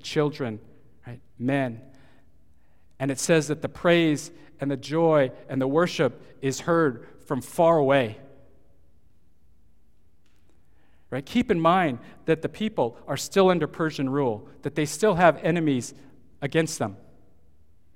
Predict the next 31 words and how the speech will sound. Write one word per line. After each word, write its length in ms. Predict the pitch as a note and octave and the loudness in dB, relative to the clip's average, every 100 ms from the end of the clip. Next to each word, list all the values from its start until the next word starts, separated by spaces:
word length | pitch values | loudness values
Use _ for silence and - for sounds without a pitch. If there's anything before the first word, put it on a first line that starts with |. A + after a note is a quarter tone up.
| - - - - - - - - - - - | -20 -20 -20 -20 -20 -20 -20 -20 -20 -18 -12
But 120 | - | -4
they 140 | D3 | -2
have 220 | C#3+ C#3+ | 0 -2
reason 380 | C3 D3+ D#3+ D#3 | 0 -2 0 -4
to 120 | C#3 C#3 | -4 -6
worship 380 | C3 B2+ G2+ - - - - - - - - - - - - - - - - | -6 -8 -12 -14 -20 -20 -20 -20 -20 -20 -20 -20 -20 -20 -20 -20 -20 -20 -16
because 320 | C3+ - C3 | -8 -4 -2
they 140 | D3+ C3+ | 0 2
know 240 | C3+ C#3+ | 2 2
their 160 | D3 C3 | 0 0
God, 320 | B2+ A2 A2 - - - - - - - - - - - - - - - | -2 -2 -6 -14 -20 -20 -20 -20 -20 -20 -20 -20 -20 -20 -20 -20 -20 -20
right? 140 | B2 A#2+ - | -18 -18 -8
And 140 | B2+ | -4
they 60 | C3 | -2
know 240 | C#3 D#3 | 0 0
how 160 | C#3+ D3+ | 2 0
great 260 | D3+ D3 | 2 0
he 140 | C#3+ D#3 | 0 -2
is, 380 | C3+ B2+ C3 - - | -2 -4 -4 -10 -14
and 140 | C3 B2 | -6 -4
they 100 | B2 | -2
know 460 | B2 C#3 C#3 C#3 - - | -2 0 0 -2 -12 -10
his 180 | D3+ C3 | -6 -6
covenant 480 | - C3+ B2+ A#2+ - | -4 -4 -4 -6 -8
to 140 | B2+ | -8
them 240 | A#2 A2 G#2+ | -6 -6 -8
and 80 | A#2 | -12
his 140 | A2+ | -12
commitment 680 | - C#3 A#2+ A#2+ A#2+ - - | -8 -8 -6 -8 -12 -14 -18
to 180 | - A2 | -12 -10
them. 220 | F#2+ G#2 | -10 -12